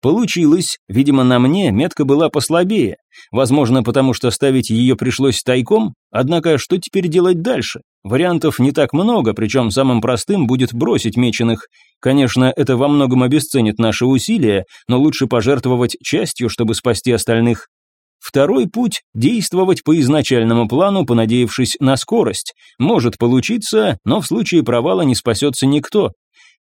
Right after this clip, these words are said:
Третий — заставить клона снять метки, но на это потребуется немало времени. К тому же, даже если Фоб подчинится, то где гарантия, что массовое исчезновение маячков не привлечёт внимание оригинала? Впрочем,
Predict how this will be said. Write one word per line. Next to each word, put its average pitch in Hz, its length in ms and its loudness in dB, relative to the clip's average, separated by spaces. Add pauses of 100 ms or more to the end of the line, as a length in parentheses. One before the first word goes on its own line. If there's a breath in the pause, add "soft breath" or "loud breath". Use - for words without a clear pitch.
Третий — 202 680 0
заставить 147 580 0
клона 170 380 0
снять 151 380 -2
метки, 151 380 -2
но 98 140 0
на 120 160 2
это 143 140 -2
потребуется 131 640 0
немало 131 400 2
времени. 131 480 -2 (340)
К - 100 -16
тому 180 380 0
же, 98 220 -4
даже 165 320 0
если 156 340 -2
Фоб 170 300 -2 (120)
подчинится, 160 720 -2
то 120 140 -2
где 120 180 2
гарантия, 135 520 2
что 117 180 0
массовое 131 560 2
исчезновение 120 600 0
маячков 117 640 0
не 127 120 2
привлечёт 117 500 0
внимание 117 540 2
оригинала? 131 720 0 (240)
Впрочем, 202 580 -4